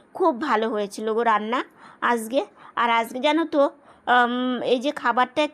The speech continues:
খেয়ে প্রথমে ওষুধ খাবো, খেয়ে তারপরে একটু রেস্ট নিব। মা ওইদিকে বাসনগুলো মেজে নেবে, তাহলে মায়েরও ভালো হবে। আর ভীষণ খিদে পেয়েছিল গো, সকালে একটু চিড়ে খাই, তো চিড়ে খাওয়ার পরে একটা ওষুধ আছে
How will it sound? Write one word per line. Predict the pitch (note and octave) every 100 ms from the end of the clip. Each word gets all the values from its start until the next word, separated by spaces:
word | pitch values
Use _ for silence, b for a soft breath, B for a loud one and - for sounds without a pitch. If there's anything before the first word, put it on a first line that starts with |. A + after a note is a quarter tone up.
| -
খেয়ে | C#4+ C4 C#4+ A4 B B B -
প্রথমে | C#4+ C#4+ D4+
ওষুধ | C4 C4 C#4 B3+ -
খাবো, | A#3 G3+ G#3 - b b _
খেয়ে | C#4 B3+ D4+
তারপরে | D4+ A#3 A3+ B3 B3+ G#4
একটু | E4 -
রেস্ট | C4 A#3+ A#3+ A#3
নিব। | A3 F#3+ G3 - B B B
মা | C#4 D4 D4+
ওইদিকে | D4 C#4 D4+
বাসনগুলো | C#4+ C4 - D4+ C#4+ C#4+ C#4+
মেজে | C#4+ C#4+ C#4+
নেবে, | C#4 C4 C4 C4+ - B B B
তাহলে | C4+ C4+ C#4
মায়েরও | C#4+ C4 B3 B3+ C#4
ভালো | D#4 C4+ C4
হবে। | C4+ B3 A3 A#3+ D#4 B B B -
আর | A#3 A#3+
ভীষণ | A#3 A#3+ D4 C#4+ D4+
খিদে | D4+ B3+
পেয়েছিল | C4 C4 A#3+ A#3+ A#3+ A#3+
গো, | B3 F4+ - B B
সকালে | - B3+ A#3+ A#3+ B3
একটু | B3 D4
চিড়ে | C#4+ C#4 C4+
খাই, | C#4 C#4+ D4+
তো | G4+ F4 A3+ b b b
চিড়ে | - D4 D#4
খাওয়ার | D4+ C#4+ C#4
পরে | C#4+
একটা | C#4+ C#4+ D4
ওষুধ | D4+ D#4 C#4
আছে | C4 - B3+